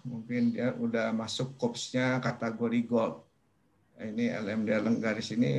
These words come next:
mengusahakan warna wisata kampung duren, durian. Kemudian budidaya kopi sampai, sampai kepada pasarnya dan kemudian budi-, eh, peternakan.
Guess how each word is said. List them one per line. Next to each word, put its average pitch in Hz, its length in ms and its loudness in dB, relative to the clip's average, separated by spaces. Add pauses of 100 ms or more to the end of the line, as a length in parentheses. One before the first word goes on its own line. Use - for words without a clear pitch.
mengusahakan 120 720 2
warna 120 240 2
wisata 120 800 0
kampung 117 480 2
duren, 117 320 2 (160)
durian. 117 400 2 (880)
Kemudian 117 720 2
budidaya 110 480 0
kopi 120 400 0
sampai, 110 640 0 (240)
sampai 113 380 -4
kepada 113 500 -4
pasarnya 101 560 -2
dan 123 320 2 (160)
kemudian 117 640 0
budi-, 117 480 -4
eh, 110 320 -4
peternakan. - 720 -8